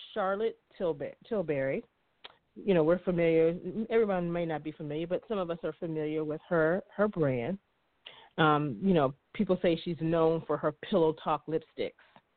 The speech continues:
and Magic Cream moisturizer. But anyway, from, to me, I thought that brand was doing pretty well, and they, they very well may be. Not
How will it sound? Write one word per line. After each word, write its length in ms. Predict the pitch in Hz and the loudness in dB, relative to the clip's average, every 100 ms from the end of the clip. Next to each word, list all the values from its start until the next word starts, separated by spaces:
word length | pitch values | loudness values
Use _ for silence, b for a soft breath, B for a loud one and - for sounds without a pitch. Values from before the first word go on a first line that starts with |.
| _ _ - | _ _ 0
and 240 | 165 160 | 2 4
Magic 380 | 156 156 156 - | 4 4 0 -6
Cream 300 | - 170 147 | -4 -4 -2
moisturizer. 840 | 151 156 - 95 58 - - - - _ B B B _ | -2 -4 -4 -6 -6 -8 -12 -14 -16 _ B B B _
But 220 | 196 175 _ - | -2 -2 _ -12
anyway, 580 | 285 240 160 151 170 220 _ _ _ _ _ _ _ _ _ _ - - | -8 -4 -4 -4 -8 -12 _ _ _ _ _ _ _ _ _ _ -20 -2
from, 220 | 185 170 - | -2 -2 -8
to 60 | 196 | -8
me, 420 | 165 185 254 190 | -6 -6 -4 -4
I 180 | 156 196 - | -4 -6 -6
thought 240 | 175 165 | -6 -4
that 220 | 180 180 | -6 -6
brand 540 | 170 156 156 147 151 143 147 | -6 -6 -6 -8 -10 -12 -8
was 500 | 156 147 143 143 139 _ _ _ _ _ _ _ _ _ _ _ - 151 | -6 -4 -4 -6 -10 _ _ _ _ _ _ _ _ _ _ _ -8 0
doing 240 | 160 147 | 2 0
pretty 260 | - 147 139 | -2 -2 0
well, 440 | 147 147 247 381 _ _ _ 185 | 2 2 2 -2 _ _ _ 0
and 180 | 180 | 2
they, 180 | 220 233 - 226 | 2 0 -4 -4
they 80 | 226 | -2
very 220 | 220 240 | 0 0
well 180 | 247 254 | 0 -2
may 240 | 285 294 | -2 -4
be. 300 | 185 104 190 _ _ _ _ _ _ - | -6 -8 -12 _ _ _ _ _ _ 0
Not 240 | 190 185 | 2 2